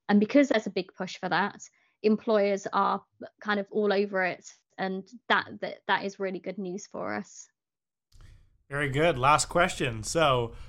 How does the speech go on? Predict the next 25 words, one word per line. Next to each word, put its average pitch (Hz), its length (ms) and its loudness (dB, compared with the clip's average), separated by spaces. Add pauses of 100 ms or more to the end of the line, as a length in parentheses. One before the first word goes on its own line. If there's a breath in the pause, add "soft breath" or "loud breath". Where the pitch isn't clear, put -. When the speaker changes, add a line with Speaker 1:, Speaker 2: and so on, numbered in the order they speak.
(180 loud breath)
Speaker 2:
um, 120 420 0
Speaker 1:
<laughs> - 20 -14
Speaker 2:
you 135 100 -6
know, 131 80 -2
what 151 180 0
are 190 100 2
some 151 540 2
resources, 156 720 0
blogs, 143 640 0
books, 143 500 -6
whatever 139 500 2
that, 131 420 2 (440 loud breath)
um, 127 260 2
Speaker 1:
Hmm. 208 60 0
Speaker 2:
or 208 100 4
people 160 480 -2
that 139 180 0
you 147 140 0
heavily 135 400 2
rely 123 380 4
on, 110 460 -2
um, 107 560 -4
that 123 160 -2
folks 117 380 -6
could, 117 520 -4